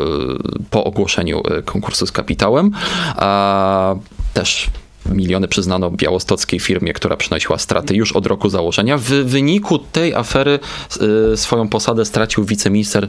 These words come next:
w resorcie funduszy i polityki regionalnej, poseł Jacek Żalek. I tutaj pojawiają się oskarżenia Adama Bielana, który twierdzi, że pańska firma próbowała się jakoś wzbogacić na tym. A czy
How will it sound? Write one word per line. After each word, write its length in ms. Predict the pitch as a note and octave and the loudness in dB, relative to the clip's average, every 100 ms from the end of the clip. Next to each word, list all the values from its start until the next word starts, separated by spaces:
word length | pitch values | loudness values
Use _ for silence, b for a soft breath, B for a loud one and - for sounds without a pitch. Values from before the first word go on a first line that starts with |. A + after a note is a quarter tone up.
| - - | -6 -4
w 60 | G2+ | -2
resorcie 400 | G#2 A2 G#2 G2+ | 0 0 0 0
funduszy 360 | G#2+ G2+ G2+ | 0 0 0
i 40 | F#2 | 0
polityki 380 | G2+ E2 F#2 | -2 0 0
regionalnej, 500 | - F#2+ G2 F#2 F2 | 0 0 0 0 -2
poseł 300 | - G2 - | -2 -2 0
Jacek 360 | F2+ F2+ - - | 0 0 -2 -2
Żalek. 440 | - E2 C#3 G#3 - B B D#3+ | 2 2 2 2 -2 B B -2
I 80 | C#3+ | 0
tutaj 200 | D3+ D#3 | 2 2
pojawiają 320 | D3+ C3+ C3 | 2 2 2
się 240 | B2+ C3 A#2+ | 2 0 0
oskarżenia 580 | G2+ - G2+ G2+ G#2 | -2 -2 0 2 2
Adama 280 | G2 F#2+ F#2 | 2 0 0
Bielana, 400 | F2+ - F#2 G#2 | 0 0 0 0
który 240 | - - F#2 | 0 -2 -2
twierdzi, 380 | - G2 F#2 | 0 0 0
że 120 | F#2+ F#2 | 0 0
pańska 380 | A2 F#2+ - | 0 0 -2
firma 340 | - G2 F#2 F2 | -2 -2 -2 -4
próbowała 480 | F#2+ F2 F2 F2+ F2+ | -4 -2 0 0 0
się 120 | - | -2
jakoś 200 | - G2 | -2 -2
wzbogacić 600 | F2+ G2 F#2 - - - B B C#3+ C#3 | -2 -2 -2 -2 -4 -4 B B -4 -2
na 160 | F2+ D#2 | -2 0
tym. 240 | G#2 A#2 B2 C3 C#3 B | 0 -2 -4 -6 -4 B
A 400 | D#2+ F2 F2 F2+ - | 0 2 0 -2 -2
czy 120 | - | -6